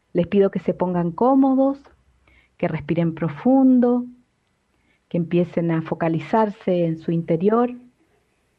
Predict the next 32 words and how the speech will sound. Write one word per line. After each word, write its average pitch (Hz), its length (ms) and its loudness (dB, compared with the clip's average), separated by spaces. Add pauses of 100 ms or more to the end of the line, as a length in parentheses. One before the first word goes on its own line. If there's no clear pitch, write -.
(500)
y 190 160 0
que 196 160 0
nos 202 120 2
conectemos 233 760 0
un 220 120 0
poquito 226 380 0
más 247 320 4
energéticamente 214 1200 0 (140)
a 196 100 -4
través 185 300 -2
de 196 80 0
las 180 140 -4
palmas 185 360 -2
de 185 60 -2
las 170 160 -4
manos. 214 400 0 (800)
Si - 100 -6
pueden, 180 320 0
pongan 180 320 -2
sus 175 180 -8
palmas 185 400 -4
hacia 175 220 -6
adelante 220 640 0 (1600)
y 180 100 -4
vamos 175 320 0
a 175 100 0
ese 190 200 -4
lugar 202 380 0
donde 170 680 -4 (180)
todos 220 300 2
somos 185 420 -4
uno 208 380 -2